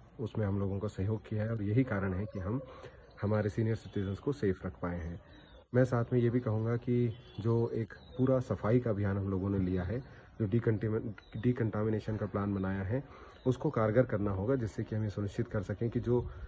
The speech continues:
virus हमारे environment में है, हम उसको ख़त्म कर सकें। बाहरी इलाकों में नगर निगम की team पूरी तरह से कं-, decontamination करेगी।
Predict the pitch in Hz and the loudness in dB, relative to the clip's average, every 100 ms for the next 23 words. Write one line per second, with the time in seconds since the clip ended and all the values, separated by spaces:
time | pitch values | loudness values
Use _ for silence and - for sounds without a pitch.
0 | - - 107 113 120 113 110 113 104 104 | -12 -6 2 4 4 2 -2 -2 0 -2
1 | 117 120 - 101 123 127 107 127 110 - | -2 -6 -10 -8 -4 -4 -2 -2 -2 -4
2 | 95 101 95 - 98 - - - - 113 | -4 -4 -4 -4 -4 -6 -16 -10 -2 4
3 | 139 156 135 123 135 135 117 110 110 113 | 6 8 6 4 2 4 2 2 2 0
4 | 113 - 120 117 120 127 123 104 104 113 | -4 -2 -2 0 2 2 2 -2 -2 -4
5 | 110 104 110 107 104 95 98 98 95 98 | -4 -4 -2 -4 -2 -2 -2 -2 -2 -4
6 | 92 92 95 110 | -4 -4 -2 0